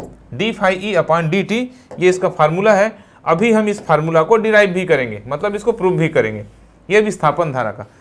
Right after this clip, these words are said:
ध्यान से समझना, बोर्ड एग्जाम में विस्थापन धारा आपको पूछा जा सकता है और यहाँ पर विस्थापन धारा को समझने में बहुत लोग परेशानी महसूस करते हैं, ये मेरा एक्सपीरियंस मुझे मालूम है।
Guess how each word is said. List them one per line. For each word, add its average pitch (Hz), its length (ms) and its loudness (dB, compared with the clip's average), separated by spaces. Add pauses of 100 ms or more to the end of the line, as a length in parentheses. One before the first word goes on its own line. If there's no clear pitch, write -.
(320)
ध्यान 170 280 2
से 233 120 -6
समझना, 214 400 0
बोर्ड 208 260 4
एग्जाम 202 280 2
में 214 160 0
विस्थापन 190 480 0
धारा 175 240 4
आपको 160 300 0
पूछा 208 340 -2
जा 202 140 6
सकता 151 320 -4
है 226 240 -2 (420)
और 185 220 4
यहाँ 165 380 0
पर 226 280 2
विस्थापन 170 720 -2
धारा 202 240 2
को 208 160 -2
समझने 180 460 -2
में 214 240 -2
बहुत 202 280 0
लोग 220 160 2
परेशानी 196 380 0
महसूस 175 340 -6
करते 143 300 -6
हैं, 123 160 -8 (360)
ये 180 140 2
मेरा 196 200 6
एक्सपीरियंस 180 460 0
मुझे 165 200 -4
मालूम 135 320 -2
है। 101 80 -8